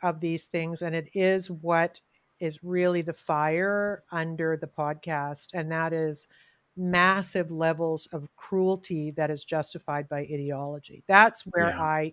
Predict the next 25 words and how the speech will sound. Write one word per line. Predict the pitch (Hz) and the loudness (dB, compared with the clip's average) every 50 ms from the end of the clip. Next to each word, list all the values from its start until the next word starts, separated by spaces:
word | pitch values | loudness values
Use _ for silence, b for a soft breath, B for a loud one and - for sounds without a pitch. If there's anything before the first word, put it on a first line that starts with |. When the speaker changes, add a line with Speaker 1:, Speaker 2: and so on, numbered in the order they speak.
| _ | _
Speaker 1:
just | - - 156 143 - - | -8 -6 -6 -6 -6 -10
can't | - - 160 147 147 147 147 147 _ _ _ _ _ _ _ _ _ _ _ _ _ _ _ _ _ _ _ _ _ _ _ _ _ _ _ _ _ _ _ - | -10 -8 -4 -4 -4 -4 -6 -8 _ _ _ _ _ _ _ _ _ _ _ _ _ _ _ _ _ _ _ _ _ _ _ _ _ _ _ _ _ _ _ -4
move | - 185 190 214 233 214 185 | 2 6 6 8 8 6 4
away | 175 160 175 185 214 233 | 4 4 6 6 6 6
from. | 220 - - 175 147 135 131 131 131 131 | 4 0 -2 0 0 0 -2 -6 -10 -8
So | - - 196 180 | 0 4 4 4
if | 185 196 190 190 220 | 6 4 0 0 0
you | 208 208 | -2 0
look | 214 226 262 294 - | 4 6 4 4 4
at | - - | 2 -2
Speaker 2:
Right | 220 214 226 | -2 0 0
Speaker 1:
what, | 226 | 0
Speaker 2:
on. | - 220 | 0 2
Speaker 1:
what | 226 285 311 - - | 4 2 2 2 -2
connects | - 294 277 247 240 240 - 220 | -6 0 2 2 0 0 0 2
all | 196 185 180 | 2 2 2
these | 180 180 175 - | 2 -2 -4 -4
things, | - 170 156 143 147 - - | -4 -6 -6 -6 -8 -4 0
right? | 175 175 180 185 185 185 | 2 2 2 2 0 -4
The | 185 180 | -6 -6
covid | - - - - 262 285 285 294 220 | -6 -8 -2 2 2 2 2 0 0
lockdown | 226 208 196 202 - - 202 185 175 165 _ | 2 4 4 4 2 0 -4 -4 -4 -4 _
policies | - 180 170 165 170 175 165 - - 170 156 156 - - | -2 0 2 2 2 0 -2 -4 -6 -6 -6 -6 -6 -6
were | 160 156 156 - _ - | -6 -6 -6 -6 _ 4
absolutely | 208 208 220 214 208 - - 202 170 170 180 175 180 180 180 175 165 156 156 156 151 | 6 6 6 6 2 -8 -8 -6 -6 -4 -4 -4 -4 -4 -6 -4 -4 -4 -4 -4 -8